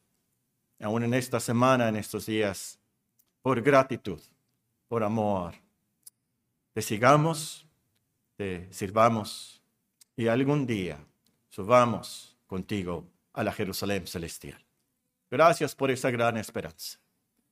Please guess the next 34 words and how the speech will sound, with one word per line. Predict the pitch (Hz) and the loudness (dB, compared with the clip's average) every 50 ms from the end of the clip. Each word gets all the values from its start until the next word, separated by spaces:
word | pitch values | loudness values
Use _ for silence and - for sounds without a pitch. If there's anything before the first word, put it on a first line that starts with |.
| _ _ _ _ _ | _ _ _ _ _
Ah, | - - - | -12 -12 -10
te | - - | -10 -8
pedimos, | - 123 117 123 123 123 117 113 | -4 -2 0 2 2 2 0 0
Señor, | 120 117 113 123 120 117 120 | -2 -2 0 2 2 0 0
que | - 120 | -2 -6
estas | 110 - 113 - | -6 -6 -8 -6
palabras | - 117 110 113 120 123 120 117 110 104 | -2 0 2 4 6 6 6 4 0 -2
del | - 104 | -2 -4
Evangelio, | 104 92 98 95 92 - 120 107 107 104 101 95 90 - _ _ _ _ _ _ _ _ _ _ _ _ | -4 -4 -6 -8 -6 -6 -6 -4 -4 -4 -6 -6 -8 -12 _ _ _ _ _ _ _ _ _ _ _ _
eh, | - 104 95 95 98 | -14 -12 -12 -6 0
lleguen | 120 139 139 143 143 151 | 0 2 2 2 2 2
a | 143 | 2
nuestros | 135 123 135 113 | 0 -2 -6 -6
corazones, | - 127 123 120 - - - 101 90 87 82 82 - - - - _ _ _ _ _ _ _ - | -4 -2 -2 -2 -2 -2 -2 -2 -2 -4 -6 -12 -14 -18 -20 -20 _ _ _ _ _ _ _ -18
el | 98 95 - | -16 -14 -10
poder | - - 185 160 131 131 123 | -8 -4 0 2 2 2 2
del | 127 123 | 2 -2
Espíritu | 123 120 - - - 123 113 110 - | -2 -4 -4 -6 -4 -4 -4 -2 -4
Santo, | 110 - - 82 - - - - - _ _ _ _ _ _ _ _ _ _ _ _ _ _ _ _ _ _ _ _ | -6 -6 -6 -8 -10 -12 -20 -20 -20 _ _ _ _ _ _ _ _ _ _ _ _ _ _ _ _ _ _ _ _
y | - 110 | -6 -2
con | 92 110 113 110 | 0 0 0 2
certidumbre | - 110 101 - 101 90 120 117 107 110 110 | 2 0 0 0 2 4 4 4 6 4 4
de | 107 | 4
mucha | 104 104 104 - - 90 | 4 2 0 0 -4 -6
fe. | - - 76 - - _ _ _ _ _ _ _ _ _ _ _ _ _ _ - | -6 -10 -14 -16 -18 _ _ _ _ _ _ _ _ _ _ _ _ _ _ -8
Danos | 196 - | -2 0
el | 180 135 113 | 0 0 0
gozo | 98 117 113 110 120 120 113 - 113 | 2 2 4 4 4 4 2 0 -2
de | 107 104 | 0 0
la | 104 98 | -2 -2
salvación | - 113 101 98 98 - - 110 98 95 | -2 -2 -2 -2 -2 -4 -2 -2 -2 -2
en | 98 95 | -2 -4
este | 90 - - - 92 | -6 -6 -6 -8 -8
día. | 80 82 78 73 - | -8 -8 -12 -12 -14